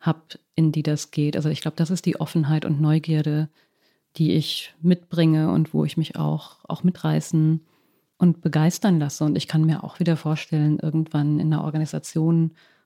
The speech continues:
und Redaktion zu arbeiten. Das, das schließe ich auch nicht aus. Also ich würde mir da viel Entwicklungsraum zugestehen und, ähm,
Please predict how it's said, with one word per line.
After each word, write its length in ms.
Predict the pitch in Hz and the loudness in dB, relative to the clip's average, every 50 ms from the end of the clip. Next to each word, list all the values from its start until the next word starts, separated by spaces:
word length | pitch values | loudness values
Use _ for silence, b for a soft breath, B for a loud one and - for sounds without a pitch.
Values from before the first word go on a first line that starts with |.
| b b - | b b -2
und 120 | - 180 | 0 2
Redaktion 580 | 156 151 160 165 160 - - - 160 165 180 175 | 2 2 2 2 0 -2 -2 0 2 2 2 2
zu 180 | - - 165 | 2 -2 -4
arbeiten. 540 | - 151 151 - - 151 151 151 - 156 151 | -2 -2 -4 -2 -2 -4 -4 -2 -2 -4 -4
Das, 400 | 147 151 147 - - - - - - | -4 -4 -8 -10 -12 -14 -14 -10 -6
das 120 | - 151 | -6 -6
schließe 320 | - - - 170 160 - 170 | -4 -2 -2 -2 -2 -2 -4
ich 160 | - - - | -6 -4 -6
auch 120 | 165 - | -2 0
nicht 260 | 175 170 156 - - - | 2 0 0 0 -4 -6
aus. 260 | 151 151 170 - - | -6 -4 -6 -6 -6
Also 140 | 165 151 160 | -6 -6 -6
ich 180 | 156 - - | -8 -6 -4
würde 180 | 165 160 156 160 | -4 -2 0 2
mir 180 | 160 160 160 | 2 2 2
da 320 | 156 156 151 151 151 151 151 _ b b b b b b b b | 2 0 0 0 0 -2 -4 _ b b b b b b b b
viel 240 | b - - 170 | b -2 0 2
Entwicklungsraum 1200 | 185 202 170 - 185 - - 196 185 185 - - - - 156 156 156 156 156 156 156 156 165 165 - _ - | 2 2 2 2 0 0 2 2 2 2 2 -2 -6 -4 0 2 2 4 4 4 2 2 0 -2 -6 _ -10
zugestehen 920 | - - 180 170 185 170 - - - 160 156 156 156 156 156 156 156 156 - | -6 -4 -2 0 0 0 -2 -2 0 2 2 4 4 4 2 2 2 0 -2
und, 540 | - - 160 151 151 151 151 156 156 151 - - | -4 -4 -2 0 0 0 0 -2 -4 -4 -6 -8
ähm, 400 | 156 151 147 147 147 147 151 151 | -6 -6 -4 -4 -6 -6 -8 -10